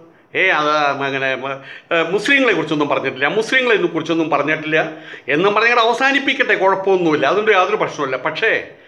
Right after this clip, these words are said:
നിങ്ങൾ മറ്റുള്ളവരെ മണകുണാഞ്ചന്മാരാക്കരുത്, പൊട്ടന്മാരാക്കരുത്.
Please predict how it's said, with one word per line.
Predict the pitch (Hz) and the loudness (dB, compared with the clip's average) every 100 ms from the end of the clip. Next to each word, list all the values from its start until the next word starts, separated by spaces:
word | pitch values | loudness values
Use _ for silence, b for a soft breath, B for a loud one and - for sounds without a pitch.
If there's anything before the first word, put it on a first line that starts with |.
| B B B - | B B B -2
നിങ്ങൾ | 185 254 | 2 2
മറ്റുള്ളവരെ | 202 180 - 277 269 269 262 | 2 0 -2 -4 0 0 2
മണകുണാഞ്ചന്മാരാക്കരുത്, | 240 226 226 226 226 233 226 175 180 175 | 0 0 0 0 -2 -2 0 0 0 -2
പൊട്ടന്മാരാക്കരുത്. | 185 190 190 190 170 139 123 - | -4 -2 0 2 2 0 -4 -6